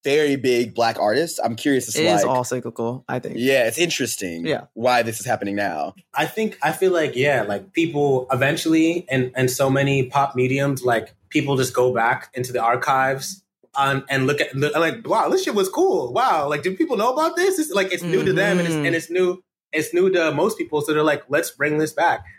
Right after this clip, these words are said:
Speaker 3: And that's the unfortunate thing where everybody's like, you know, give the, them the flowers while they're still around or whatever, because, like, this does happen. Uh, people be,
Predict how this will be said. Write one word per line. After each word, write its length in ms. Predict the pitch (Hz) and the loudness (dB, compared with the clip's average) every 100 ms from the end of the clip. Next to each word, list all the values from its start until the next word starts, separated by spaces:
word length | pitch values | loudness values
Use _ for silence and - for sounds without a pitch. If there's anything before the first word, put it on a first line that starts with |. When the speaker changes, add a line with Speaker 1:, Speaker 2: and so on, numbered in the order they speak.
| _ - | _ -4
Speaker 3:
And 80 | |
that's 100 | 160 | 0
the 60 | 165 | 0
unfortunate 360 | 143 165 170 147 | 2 2 2 0
thing 120 | 151 | 2
where 100 | 139 | 2
everybody's 240 | 135 127 | 2 2
like, 180 | 120 117 | 0 -2
you 60 | 113 | -4
know, 140 | 113 | -2
give 160 | 123 123 | 0 -2
the, 60 | |
them 260 | 123 127 123 | -2 0 0
the 80 | 113 | 0
flowers 360 | 113 117 113 | 2 2 0
while 140 | 107 104 | -2 -4
they're 80 | |
still 220 | 101 107 107 | -6 -6 -2
around 320 | 110 113 107 | 0 -2 -4
or 40 | |
whatever, 500 | 104 104 104 101 98 _ _ _ _ | -4 -4 -2 -4 -4 _ _ _ _
because, 420 | 123 127 135 127 120 | -4 0 2 2 0
like, 180 | 113 | 0
this 200 | 131 135 | 0 0
does 180 | 117 123 | 0 0
happen. 320 | - 113 - 90 _ _ _ - | 0 -2 -4 -14 _ _ _ -2
Uh, 260 | 120 113 107 | 2 2 0
people 300 | - 131 127 | -2 -2 0
be, 160 | 117 | -2